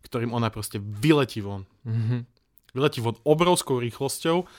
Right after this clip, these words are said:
Speaker 1: a mala by sa, ak to pôjde podľa plánu, dostať do výšky cca šesťdesiat kilometrov, kde sa, e, vlastne vy-, v-,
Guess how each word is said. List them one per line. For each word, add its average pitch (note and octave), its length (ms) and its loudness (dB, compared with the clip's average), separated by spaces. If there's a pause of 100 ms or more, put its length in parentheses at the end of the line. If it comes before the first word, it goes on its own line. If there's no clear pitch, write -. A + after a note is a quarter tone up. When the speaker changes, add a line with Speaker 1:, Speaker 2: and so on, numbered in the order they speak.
(180)
Speaker 1:
a A2+ 80 -2
mala C3 320 6
by A2+ 80 -6
sa, C#3 400 4
ak A#2 240 -2
to - 100 -6
pôjde B2 380 0
podľa A#2 320 -2
plánu, C3 320 2
dostať A#2+ 320 -2
do A2+ 160 -2
výšky A2 320 -4
cca A2+ 560 0
šesťdesiat A2+ 720 -2
kilometrov, E3 800 2 (580)
kde A#2 720 2 (640)
sa, - 480 2
e, - 100 -6
vlastne A2 640 -2 (1040)
vy-, B2 400 -6
v-, A2+ 400 -10